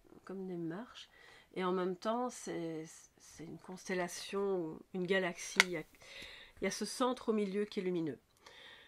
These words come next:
C'est ce centre-là qu'il faut atteindre. Euh, c'est-à-dire de retrouver la conscience. Parce que tout ce qu'il y a autour, euh, c'est pas que l'ego est mauvais en soi, c'est juste que si on passe son temps à l'écouter lui, on ne fait plus rien de vraiment bon et d'aligné.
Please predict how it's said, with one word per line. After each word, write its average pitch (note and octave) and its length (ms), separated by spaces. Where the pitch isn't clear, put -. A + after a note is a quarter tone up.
C'est - 320
ce - 160
centre-là G#3 500
qu'il F#3+ 180
faut - 160
atteindre. E3+ 540
Euh, D#3+ 160
c'est-à-dire E3+ 540
de E3+ 80
retrouver G#3+ 560
la E3+ 120
conscience. D#3+ 440
Parce - 160
que - 80
tout D4+ 140
ce - 100
qu'il B3+ 100
y G#3+ 40
a - 20
autour, A#3 500
euh, D#3+ 140
c'est - 160
pas C4+ 140
que G#3+ 120
l'ego F#3+ 320
est F3+ 80
mauvais F3+ 340
en E3 120
soi, A#3+ 300
c'est - 200
juste G#3+ 180
que G#3+ 80
si - 140
on G3 80
passe G#3 180
son G#3 160
temps G3+ 160
à G3 60
l'écouter F3+ 400
lui, G#3+ 320
on F#3+ 60
ne F3+ 60
fait F3 140
plus - 160
rien G3 300
de E3 80
vraiment F3 360
bon F#3+ 200
et F3 40
d'aligné. D#3+ 460